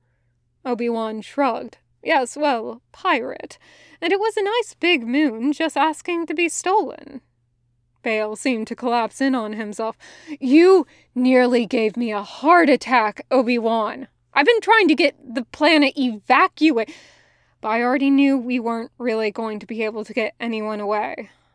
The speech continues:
"Again, I apologize. I forgot the implications and that you would have been aware of them." "I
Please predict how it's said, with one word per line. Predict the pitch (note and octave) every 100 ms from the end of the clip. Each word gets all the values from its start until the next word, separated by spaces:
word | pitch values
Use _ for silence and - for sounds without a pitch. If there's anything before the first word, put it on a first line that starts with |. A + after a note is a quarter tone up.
| _ _ _ _ _ _ _
"Again, | C4+ C#4 C#4+ C4 C4+ -
I | B3+ B3+ B3+
apologize. | C4+ B3+ B3+ B3 A#3+ A#3+ A#3 A3+ A#3 A3 - - - _
I | - C4+ C#4+ -
forgot | D4+ D4+ D#4+ E4+
the | E4+
implications | D#4+ C#4+ C#4+ - C#4 B3 - A3 A#3 B3+
and | - A#3+ A#3 A#3
that | A#3 -
you | B3
would | A#3+ A#3+
have | A3 -
been | B3+ B3
aware | B3 B3+ C4 B3 A#3
of | G#3+ -
them." | A3+ - B3 - _ _ _ _ _ -
"I | B3 B3